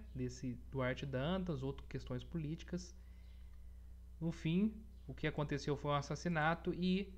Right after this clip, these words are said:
por conta disso, a população ficou revoltada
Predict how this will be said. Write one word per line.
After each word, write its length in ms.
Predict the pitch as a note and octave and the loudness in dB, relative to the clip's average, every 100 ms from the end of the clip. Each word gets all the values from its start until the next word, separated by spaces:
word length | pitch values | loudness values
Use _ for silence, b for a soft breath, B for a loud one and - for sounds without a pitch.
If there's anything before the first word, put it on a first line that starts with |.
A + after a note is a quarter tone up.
| - - | -10 -4
por 140 | D#3+ | -2
conta 320 | D#3+ D#3 E3+ | 0 2 2
disso, 500 | B2+ C3 D3 - - - - - - - - | 0 0 -2 -4 -10 -10 -12 -12 -14 -14 -8
a 80 | B2 | -6
população 840 | C#3+ C#3 D3 C#3+ - D3 E3+ B3 - | -4 0 2 2 2 4 4 4 0
ficou 220 | - D#3 D3+ | -6 0 2
revoltada 800 | D3 D3+ C3+ C#3 D3 E3+ G3 | 2 0 2 2 4 2 -2